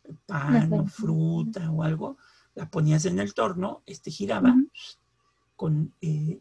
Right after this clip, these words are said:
Speaker 1: y se lo entregaba directamente a la, a la monja, ¿no?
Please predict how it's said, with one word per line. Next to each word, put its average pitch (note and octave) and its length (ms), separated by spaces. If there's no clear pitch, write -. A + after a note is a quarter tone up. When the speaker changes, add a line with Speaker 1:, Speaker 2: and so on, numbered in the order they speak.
Speaker 1:
y F#3+ 180
se - 180
lo D#3+ 100
entregaba D#3 460
directamente F#3+ 800
a F#3 80
la, G3 360
a F#3 80
la E3 140
monja, D3 480
¿no? - 180